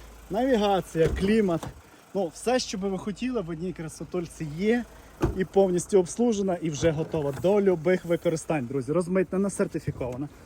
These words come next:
обслужена, масла, фільтра. Ось такий кастрол залили.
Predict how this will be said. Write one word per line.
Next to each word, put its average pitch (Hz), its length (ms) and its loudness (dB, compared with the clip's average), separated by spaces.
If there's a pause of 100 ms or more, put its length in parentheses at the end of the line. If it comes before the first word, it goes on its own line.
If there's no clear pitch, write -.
(220)
обслужена, 185 600 -2
масла, 165 340 -4
фільтра. 156 460 -6 (320)
Ось 131 140 -10
такий 135 240 -12
кастрол 147 440 -6
залили. 185 400 2